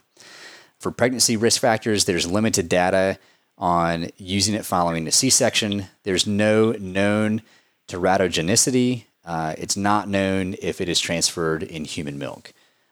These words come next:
Other, oh yeah, so other considerations, I think lastly, and I think we've mentioned this before, is that Sugammadex is really expensive. So when you think about the common dosing, you know, the minimum dose is two milligrams per kilogram.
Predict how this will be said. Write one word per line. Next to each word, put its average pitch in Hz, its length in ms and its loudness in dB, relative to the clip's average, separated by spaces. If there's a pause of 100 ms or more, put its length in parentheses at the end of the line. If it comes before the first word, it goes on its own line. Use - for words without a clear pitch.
(320)
Other, 110 680 4
oh 151 80 4
yeah, 135 140 4
so 107 180 2
other 117 180 4
considerations, 107 640 2
I 92 40 4
think 120 200 -2
lastly, 90 640 2
and 98 180 -4
I 90 100 -4
think 104 140 -4
we've 85 140 -2
mentioned 85 240 -4
this 78 100 0
before, 87 320 -2
is 78 60 0
that 82 100 -2
Sugammadex 135 480 2
is 87 160 -2
really 85 200 0
expensive. - 500 -4
So 87 300 0 (560)
when 117 120 0
you 113 100 4
think 135 280 0
about 107 300 2
the 95 100 -4
common 98 340 0
dosing, 87 500 0
you 82 120 -4
know, 85 80 -2
the 82 120 -2
minimum 117 460 2
dose 92 300 2
is 85 100 -2
two 113 160 -2
milligrams 90 460 -2
per 76 120 -14
kilogram. 82 680 0